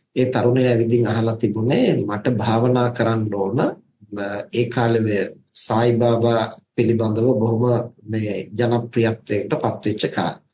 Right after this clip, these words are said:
ඒතර සායිබාබා වගේ මටත් අවශ්‍යයි ප්‍රාතිහාර්ය කරන්න. ඒ නිසා මට ධ්‍යාන වඩන්න ඕන.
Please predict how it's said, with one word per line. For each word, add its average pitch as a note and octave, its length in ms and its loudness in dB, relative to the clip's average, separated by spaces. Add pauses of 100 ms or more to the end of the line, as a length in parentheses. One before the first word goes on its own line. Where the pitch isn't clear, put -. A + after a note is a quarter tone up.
(440)
ඒතර - 120 0
සායිබාබා C3 800 2 (180)
වගේ A#2 360 0
මටත් B2+ 460 -2
අවශ්‍යයි A2+ 520 0
ප්‍රාතිහාර්ය A2 680 0
කරන්න. G2+ 360 -4
ඒ C3+ 140 2
නිසා A2+ 360 -2
මට A2 280 -4 (440)
ධ්‍යාන G#2+ 340 -2
වඩන්න A#2+ 500 2
ඕන. F#2 240 -2